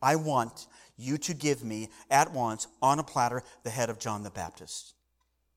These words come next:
Could you imagine the gasps? Imagine the people reacting, all the leading officials.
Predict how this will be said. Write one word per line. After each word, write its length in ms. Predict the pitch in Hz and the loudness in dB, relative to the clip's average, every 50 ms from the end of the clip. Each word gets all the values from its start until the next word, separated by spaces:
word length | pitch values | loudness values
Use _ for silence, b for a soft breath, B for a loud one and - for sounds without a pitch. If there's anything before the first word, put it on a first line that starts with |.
| _ _ _ _ _ _ _ _ | _ _ _ _ _ _ _ _
Could 160 | _ _ - - | _ _ -20 -18
you 60 | 196 | -18
imagine 280 | 147 135 160 - 175 | -16 -16 -16 -14 -14
the 60 | 143 113 | -14 -16
gasps? 680 | - - - 113 131 143 - - - - - - - _ _ _ _ _ _ _ _ _ _ _ _ _ _ _ _ _ _ - | -16 -16 -16 -16 -16 -16 -16 -18 -18 -18 -20 -20 -20 _ _ _ _ _ _ _ _ _ _ _ _ _ _ _ _ _ _ -18
Imagine 160 | 190 196 196 | -16 -14 -14
the 80 | 156 | -16
people 400 | 190 - - 117 - - 175 160 127 | -16 -18 -20 -20 -18 -18 -20 -20 -20
reacting, 640 | 110 101 101 - - - _ _ - 185 196 190 _ _ _ b b b b b b b b | -20 -20 -20 -20 -20 -20 _ _ -20 -20 -20 -20 _ _ _ b b b b b b b b
all 140 | - 127 156 | -12 -12 -12
the 180 | 170 170 151 156 | -12 -14 -14 -14
leading 220 | 156 147 143 123 | -12 -12 -12 -14
officials. 640 | 101 - - - 120 - - 117 - - - - - | -16 -18 -18 -18 -18 -16 -18 -18 -20 -20 -20 -20 -20